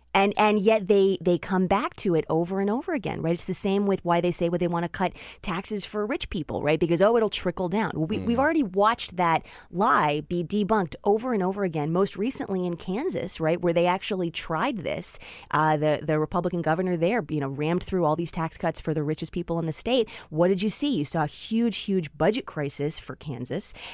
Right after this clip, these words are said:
Speaker 1: And then you saw them turn around and have to slash basically everything that the rest of the people in the state rely on, whether it's education or childcare or, you know, basic public assistance, schools, all that kind of stuff. Um, that's what happens when you, uh,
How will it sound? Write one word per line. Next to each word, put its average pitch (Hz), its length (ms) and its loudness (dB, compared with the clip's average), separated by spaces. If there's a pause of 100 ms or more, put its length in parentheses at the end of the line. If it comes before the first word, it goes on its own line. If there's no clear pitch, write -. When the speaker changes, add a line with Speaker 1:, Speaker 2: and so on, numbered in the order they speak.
Speaker 1:
And 214 160 4
then 240 120 4
you 247 100 2
saw 226 200 2
them 214 140 2
turn 233 240 -2
around 220 220 0
and 208 80 -2
have 214 160 -2
to 185 100 -2
slash 233 500 -2
basically 175 480 -2
everything 190 540 0
that 170 120 0 (220)
the 160 80 0
rest 165 320 0
of 254 80 -4
the 185 80 0
people 156 300 -4
in 151 80 0
the 147 40 0
state 151 300 -2
rely 190 300 -2
on, 160 200 -4
whether 147 280 0
it's 156 120 -4
education 175 440 -2
or 143 400 -6
childcare 156 880 -4
or, 143 240 -4 (240)
you 165 80 -2
know, 156 80 4
basic 180 420 2
public 196 360 -2
assistance, - 560 -4
schools, 202 480 0
all 175 160 0
that 196 120 -4
kind 175 160 -4
of 156 60 -2
stuff. - 420 -4 (300)
Um, 151 220 -2
that's 214 260 2
what 190 140 0
happens 165 540 0
when 175 360 0
you, 170 380 2 (240)
uh, 147 120 2